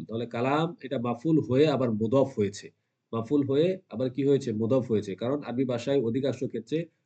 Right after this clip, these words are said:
মুদফ আলিফ লাম সারা হয় এবং মুদফ ইলাইহি আলিফ লাম সহ হয়, অধিকাংশ ক্ষেত্রে হয় এরকম। কিন্তু মুদফ কখনো আলিফ লাম সহ হয় না। মুদফ ইলাইহি যেটা আছে সেটা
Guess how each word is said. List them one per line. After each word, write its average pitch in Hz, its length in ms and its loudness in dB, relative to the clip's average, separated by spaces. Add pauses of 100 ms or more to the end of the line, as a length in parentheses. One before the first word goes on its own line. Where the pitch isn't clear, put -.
(120)
মুদফ 113 380 0
আলিফ 123 240 0
লাম 127 120 -2 (100)
সারা 117 280 -4
হয় 160 140 0 (100)
এবং 127 140 -2 (120)
মুদফ 131 320 -2
ইলাইহি 131 340 2 (1120)
আলিফ 117 300 -2
লাম 151 120 0 (100)
সহ 113 140 0 (140)
হয়, 95 200 -6
অধিকাংশ 143 360 2 (120)
ক্ষেত্রে 139 320 -6
হয় 113 220 2
এরকম। 104 240 -2 (100)
কিন্তু 135 180 -4 (160)
মুদফ 156 300 2 (200)
কখনো 143 300 -2
আলিফ 131 220 0
লাম 135 100 -2 (100)
সহ 123 140 -4 (180)
হয় 110 260 0
না। 113 60 0 (420)
মুদফ 139 380 2
ইলাইহি 135 380 6
যেটা 135 240 2
আছে 135 140 -6 (100)
সেটা 127 140 -4